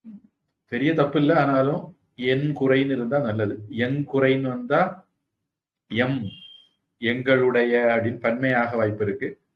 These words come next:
என்னன்னா என்னுடைய அப்படிங்கிறது. பொதுவா அவரு ரொம்ப தன்னை தாழ்த்தி அடியவனாகத்தான் பாடிட்டு இருக்கார். அதனால எம்முன்னு மரியாதை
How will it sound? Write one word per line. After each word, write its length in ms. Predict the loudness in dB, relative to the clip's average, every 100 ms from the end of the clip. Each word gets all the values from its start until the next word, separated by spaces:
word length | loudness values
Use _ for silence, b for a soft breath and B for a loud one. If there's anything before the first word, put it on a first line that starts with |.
| _ _ _ -6
என்னன்னா 520 | -4 -2 0 0 0
என்னுடைய 760 | 0 -4 0 2 4 2 -2 -10
அப்படிங்கிறது. 500 | -12 -10 -10 -12 -12 -18 _ _ _ _ _ _ _ _ _ _ _
பொதுவா 200 | 4 6
அவரு 220 | 6 6
ரொம்ப 280 | 4 4 2
தன்னை 340 | 2 0 2 0 -2 2
தாழ்த்தி 580 | 4 6 4 0 -2 -2 -6 -14 _ -4
அடியவனாகத்தான் 680 | 0 4 4 6 6 4 4
பாடிட்டு 240 | 2 2 -2
இருக்கார். 400 | -4 -2 -2 -4 _ _ _ _ _ _ _
அதனால 240 | -6 0
எம்முன்னு 680 | 0 2 0 0 0 0 -2
மரியாதை 800 | 2 4 4 6 4 2 0 -10